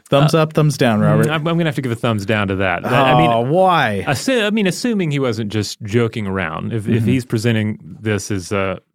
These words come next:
Speaker 2: is, is anything close to a possible explanation, then
Speaker 1: Uh-huh.
Speaker 2: it, it is a bit ridiculous. It's,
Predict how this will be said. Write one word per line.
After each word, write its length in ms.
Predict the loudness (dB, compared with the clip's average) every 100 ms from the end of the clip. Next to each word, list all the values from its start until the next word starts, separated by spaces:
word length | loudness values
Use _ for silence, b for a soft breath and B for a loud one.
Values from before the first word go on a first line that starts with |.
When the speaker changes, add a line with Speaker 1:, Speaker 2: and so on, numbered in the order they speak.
| _
Speaker 2:
is, 220 | -10 -10
is 220 | -10 -10
anything 320 | -8 -4 -4 -4
close 320 | 0 -2 0
to 100 | -4
a 40 |
possible 480 | 0 -2 -2 -4 -4
explanation, 680 | -4 -6 -6 -2 -4 -4 -4
then 100 | -2
Speaker 1:
Uh-huh. 140 | -2 -2
Speaker 2:
it, 80 |
it 120 | -2 -2
is 160 | -2
a 60 | -4
bit 200 | -6 -6
ridiculous. 600 | -6 -6 -6 -6 -6 -6
It's, 180 | -8